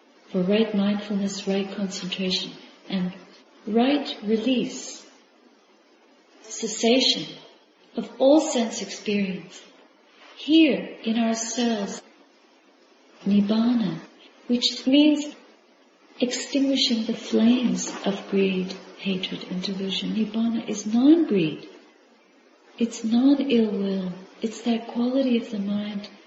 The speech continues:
that is pure knowing, intuitive knowing.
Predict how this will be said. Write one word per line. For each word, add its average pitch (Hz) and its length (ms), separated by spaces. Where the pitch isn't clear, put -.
that 220 260
is - 400
pure 269 300
knowing, 220 560
intuitive 226 680
knowing. 196 420